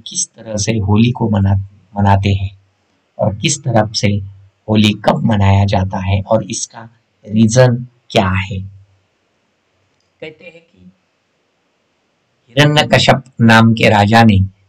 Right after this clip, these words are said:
अपने राज्य में भगवान का नाम लेने से लिए मना कर दिया था। जो भी उसके राज्य में भगवान का नाम लेता,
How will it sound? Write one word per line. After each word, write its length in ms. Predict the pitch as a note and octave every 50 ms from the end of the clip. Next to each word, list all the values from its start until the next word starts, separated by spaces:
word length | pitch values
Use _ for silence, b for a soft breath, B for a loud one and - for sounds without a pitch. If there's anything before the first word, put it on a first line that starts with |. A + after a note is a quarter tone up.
| _ _
अपने 360 | - A#2 - - C3 B2+ B2+ B2+
राज्य 360 | A#2+ A2 G#2+ G#2+ G#2 A#2+ A2+
में 260 | G#2+ G2+ F#2+ G2 F#2+ - - _ _ _ _ G2+
भगवान 560 | G2+ G2+ G#2+ G#2 G#2 A2+ A#2+ B2 B2 B2+ B2+
का 120 | A#2+ B2
नाम 280 | A2+ A2 A2 A2 A2 A2
लेने 360 | G#2+ G#2 G2+ G#2 G#2+ A2+ A2+
से 320 | A2 - A2+ G#2+ G#2 - - _ _ _ _ _ _ _ _ _ _ _ _ _ _ _ _ _ _ _ _ _ -
लिए 280 | G#2+ A2+ A2+ A#2 A2+ A2
मना 420 | A2 G#2 G#2 G#2+ A2+ A2+ A#2 - _
कर 80 | A2+
दिया 340 | G#2+ G#2 A2 A2 A2 A2+ A2+
था। 380 | A2+ - - G2+ G2 - - _ _ _ _ _ -
जो 200 | G#2+ G#2 A#2 A#2
भी 260 | A#2 A2+ - - - _ _ _
उसके 360 | - A2 - - - A#2 A2 G#2+
राज्य 320 | G#2+ G2+ G#2 G#2 A2 A2+
में 220 | G#2+ G#2+ G#2+ G2+
भगवान 380 | G2+ G2+ G2 G2 A2 G#2 G#2 G#2
का 140 | G2+ G#2 G#2
नाम 260 | G2+ G2 G2+ G#2 G#2
लेता, 500 | G2+ G2 G2 G2 _ G#2 G#2 G2+ - _